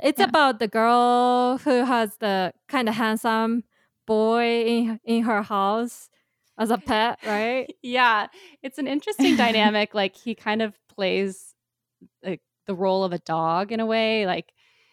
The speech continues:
Speaker 3: he,
Speaker 1: Mm-hmm.
Speaker 3: he sleeps on, I can't remember, like, this, um,
Speaker 1: On the floor? <laughs>
Speaker 3: not on the floor, I don't think, but yeah, he's just, he barks and, um, she feeds him and that sort of thing.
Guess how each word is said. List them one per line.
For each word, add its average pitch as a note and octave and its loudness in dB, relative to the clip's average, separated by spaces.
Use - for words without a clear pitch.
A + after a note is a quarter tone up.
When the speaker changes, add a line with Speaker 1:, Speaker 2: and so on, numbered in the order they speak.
Speaker 3:
he, F#3 -2
Speaker 1:
Mm-hmm. B3 2
Speaker 3:
he - -10
sleeps - -12
on, E3+ -10
I - -20
can't B3+ -20
remember, D#3+ -16
like, D#3+ -20
this, - -20
um, D#3+ -16
Speaker 1:
On A#3+ 0
the A3+ -2
floor? G3+ -4
<laughs> - -16
Speaker 3:
not B3+ -2
on F#4 0
the C#4 -2
floor, A#3 -14
I A3 -8
don't F3+ -12
think, F3+ -10
but F3 -4
yeah, A3 0
he's C4 -2
just, C4+ -4
he B3 -2
barks F#3+ -2
and, F3+ -8
um, F3 -4
she - -8
feeds F#3 -4
him F3+ -2
and F3 -8
that F3+ -4
sort F3 -8
of F3 -12
thing. F3+ -10